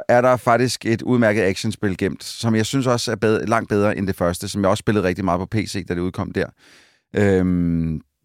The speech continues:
det er stadig ikke en sådan helt fuldblods, øh, anbefaling, fordi jeg synes stadig, at det er, det, det, det, det er, for mange gange er det, er det lidt for kedeligt. Men når der endelig sker noget,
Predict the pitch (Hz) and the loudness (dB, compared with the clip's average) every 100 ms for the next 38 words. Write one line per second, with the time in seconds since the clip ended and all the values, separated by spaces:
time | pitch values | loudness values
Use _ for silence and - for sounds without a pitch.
0 | _ _ - 120 - 139 151 135 135 139 | _ _ -2 0 2 4 4 4 2 2
1 | 143 120 110 120 123 117 - 143 135 139 | 2 0 0 0 2 0 0 0 2 0
2 | 123 - - - 113 104 98 107 113 131 | 0 -4 -8 -2 2 2 2 2 0 -2
3 | 110 95 107 - 107 87 104 113 123 - | -2 -2 -6 -6 -4 -4 -4 -6 -4 0
4 | 117 127 123 - - 110 87 95 92 - | 2 2 -2 -6 -2 -2 0 0 -2 -8
5 | - - - _ _ _ _ _ _ _ | -20 -20 -20 _ _ _ _ _ _ _
6 | _ _ - 123 113 - - - - - | _ _ -4 -2 -2 -4 -12 -20 -18 -12
7 | 110 135 - _ 143 139 - _ _ - | -4 -6 -6 _ 2 2 2 _ _ -20
8 | _ _ _ - 143 135 156 131 123 143 | _ _ _ -2 2 4 4 2 2 2
9 | 120 120 - - 117 117 123 - - 113 | 2 0 -4 -2 0 2 0 -2 -4 -2
10 | 98 107 95 117 127 131 135 165 175 - | -2 -4 -2 2 4 2 2 2 2 2
11 | 147 131 117 120 131 | 2 2 2 2 0